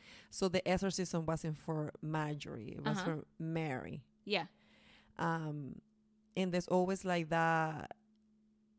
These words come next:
Speaker 2: But it
Speaker 1: quote.
Speaker 2: doesn't make any sense because the
Speaker 1: Mm-hmm.
Speaker 2: exorcism was given towards Marjorie.
Speaker 1: Yeah, exactly. It's just like, uh, that, uh, what I was telling you. I think the book,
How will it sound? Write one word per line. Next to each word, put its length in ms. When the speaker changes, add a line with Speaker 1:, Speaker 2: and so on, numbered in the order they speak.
Speaker 2:
But 120
it 80
Speaker 1:
quote. 40
Speaker 2:
doesn't 200
make 140
any 140
sense 240
because 420
the 140
Speaker 1:
Mm-hmm. 80
Speaker 2:
exorcism 580
was 320
given 320
towards 500
Marjorie. 420
Speaker 1:
Yeah, 260
exactly. 580
It's 220
just 260
like, 320
uh, 240
that, 240
uh, 100
what 140
I 80
was 160
telling 240
you. 100
I 60
think 220
the 100
book, 400